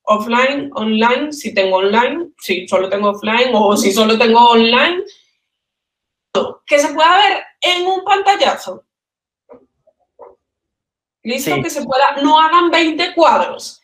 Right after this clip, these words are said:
Speaker 1: es un cuadro con todo, que me dé un visual de todo.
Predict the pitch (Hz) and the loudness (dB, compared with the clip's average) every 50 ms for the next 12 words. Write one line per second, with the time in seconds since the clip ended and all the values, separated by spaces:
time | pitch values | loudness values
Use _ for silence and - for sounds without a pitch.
0 | _ _ - - 247 254 269 - - 330 302 285 285 330 330 302 294 311 320 311 | _ _ 0 0 0 0 -2 -6 -8 -8 -8 -8 -4 0 0 2 2 0 -2 -4
1 | - 302 294 285 277 240 196 175 - - - - - 247 247 240 240 247 254 247 | -6 -6 -6 -2 0 2 2 2 0 -4 -8 -8 -6 -4 -4 0 2 2 2 0
2 | 247 - 285 302 302 285 277 285 294 285 - 294 269 247 226 220 220 226 220 - | -2 -4 -8 -6 -6 -4 -2 -2 -2 -4 -4 -2 -2 -2 -2 -2 -4 -6 -4 -2
3 | 214 175 - - - 214 - | -2 -2 -2 -4 -10 -18 -20